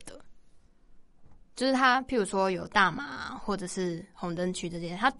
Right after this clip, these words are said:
给你一切的自由，可是你自己要节制，你自己要去自律。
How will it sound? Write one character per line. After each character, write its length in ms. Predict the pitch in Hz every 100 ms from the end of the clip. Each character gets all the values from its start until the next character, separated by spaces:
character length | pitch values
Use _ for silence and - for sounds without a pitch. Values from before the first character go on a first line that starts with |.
| -
给 140 | - 208
你 260 | 214 - -
一 100 | 202
切 300 | - 269 202
的 100 | 170
自 220 | - 175
由， 280 | - - - - - -
可 100 | 214
是 140 | 294
你 140 | 247
自 120 | 190 247
己 120 | 190
要 160 | 175
节 260 | 180 - 156
制， 160 | 160 180
你 80 |
自 140 | 160 170
己 100 | 160
要 160 | 170
去 340 | 165 - 165 214 - -
自 160 | - 185
律。 280 | 92 180 -